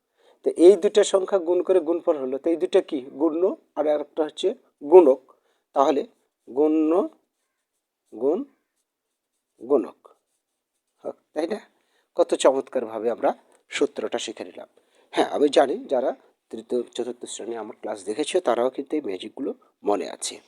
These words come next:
এখন, আ, আমরা যে প্রতীকী ব্যবহার করে কি বিষয়টা আসতে পারে, তার একটা মজা করে কৌশল শিখব। আ, আমরা এখানে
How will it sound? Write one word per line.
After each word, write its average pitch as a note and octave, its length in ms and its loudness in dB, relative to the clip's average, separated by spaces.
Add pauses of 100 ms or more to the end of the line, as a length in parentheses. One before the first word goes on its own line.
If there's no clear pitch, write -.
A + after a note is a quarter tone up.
(440)
এখন, D#3 380 0 (420)
আ, G#2 160 -2
আমরা D3 280 0
যে C#3 260 2 (140)
প্রতীকী F3+ 460 -6
ব্যবহার A#2+ 420 -4
করে G2+ 320 -10 (1300)
কি F#3 80 -6
বিষয়টা E3 460 -2
আসতে A#2+ 280 0
পারে, - 340 -8 (140)
তার A#2 120 2
একটা D3 260 -4 (420)
মজা A#2 280 0
করে A2 200 -4 (180)
কৌশল - 300 -4
শিখব। - 400 -8 (1600)
আ, C3 120 8 (240)
আমরা F#3 340 12 (1200)
এখানে G3+ 400 10